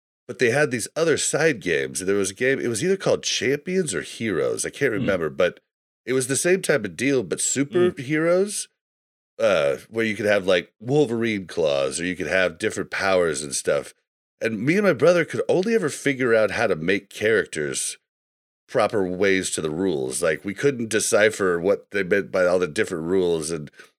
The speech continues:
Speaker 1: we also screwed up 'cause, like, we didn't have dice, like, for, like, a good forever. But I was just curious if you grew up with people that taught you.
Speaker 3: So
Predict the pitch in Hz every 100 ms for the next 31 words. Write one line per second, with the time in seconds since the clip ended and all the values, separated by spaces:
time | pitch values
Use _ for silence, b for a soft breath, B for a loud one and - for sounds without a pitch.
0 | _ _ _ 139 156 - 98 - 113 98
1 | 92 80 90 80 80 78 76 90 71 -
2 | 78 60 - - - 76 71 - - -
3 | - 95 82 71 - - 101 90 _ 139
4 | 101 - 110 107 90 85 104 110 135 143
5 | - - 147 143 - 127 123 120 107 b
6 | b _ - 127 131 123 107 120 98 92
7 | 82 87 98 71 69 67 - _ _ _
8 | _ _ _ _ _ _ - 143 131 120
9 | 117